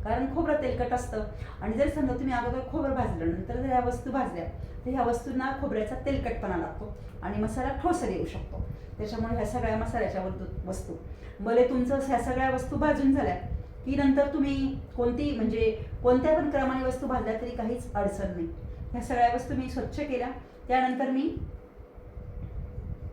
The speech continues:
अ, हे बघा, सर्व माझं स्वच्छ निवडून झालेलं आहे. हा व्हिडिओ तुम्हाला मी दाखवलेला आहे. त्यानंतर मी खसखस, अ, बडीशोप आणि शहाजिरे हे मी ताटलीत पाकडून घेतलेले आहे. आता बडीशोप पण ओळखायला येते आणि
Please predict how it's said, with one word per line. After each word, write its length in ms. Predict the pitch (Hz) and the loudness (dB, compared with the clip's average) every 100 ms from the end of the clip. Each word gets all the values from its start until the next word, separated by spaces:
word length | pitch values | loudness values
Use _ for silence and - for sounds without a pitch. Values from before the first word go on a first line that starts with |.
| - - - - - - - - - - - | -8 -10 -12 -14 -14 -12 -10 -10 -10 -12 -6
अ, 200 | 196 202 | 0 2
हे 120 | 196 | 4
बघा, 540 | 208 - - - - - | 2 -2 -4 -8 -8 -4
सर्व 180 | 254 190 | 0 0
माझं 280 | 190 190 214 - | 0 0 -4 -4
स्वच्छ 240 | - - 196 | -6 -4 -2
निवडून 300 | 170 170 190 | -2 -2 -2
झालेलं 300 | 190 165 147 | -2 0 -2
आहे. 120 | - - - - | -4 -8 -10 -6
हा 120 | 170 | -4
व्हिडिओ 260 | 170 190 165 | -2 -2 -4
तुम्हाला 220 | 180 180 | -2 -2
मी 180 | 180 208 - - - - | -2 -4 -6 -4 -2 -2
दाखवलेला 440 | 190 - 165 - | -2 -2 -4 -4
आहे. 80 | - - - - | -8 -12 -16 -8
त्यानंतर 360 | 196 190 190 214 | -4 -2 0 0
मी 120 | 214 220 | 0 0
खसखस, 500 | 214 - 233 233 - - - - | -4 -2 -2 -2 -4 -12 -14 -8
अ, 240 | 190 190 185 | -2 0 2
बडीशोप 640 | 190 214 - 226 226 - | 2 2 0 -2 -2 -2
आणि 160 | 185 202 | -2 -2
शहाजिरे 520 | 233 208 170 190 214 | -2 0 0 -2 -4
हे 200 | 214 185 | -2 -2
मी 100 | 185 | 0
ताटलीत 340 | 240 - - - | 0 -2 -6 -6
पाकडून 320 | - 202 180 | -4 -2 -2
घेतलेले 340 | - - 160 | -4 -6 -6
आहे. 340 | 196 208 - - - | -8 -8 -6 -6 -6
आता 140 | 170 185 | -4 -4
बडीशोप 400 | 190 214 214 247 | -2 0 0 0
पण 180 | 233 220 | -2 0
ओळखायला 280 | 208 220 208 | 0 0 -2
येते 300 | 196 208 196 - - - | -2 -4 -8 -10 -12 -6
आणि 160 | 180 | -4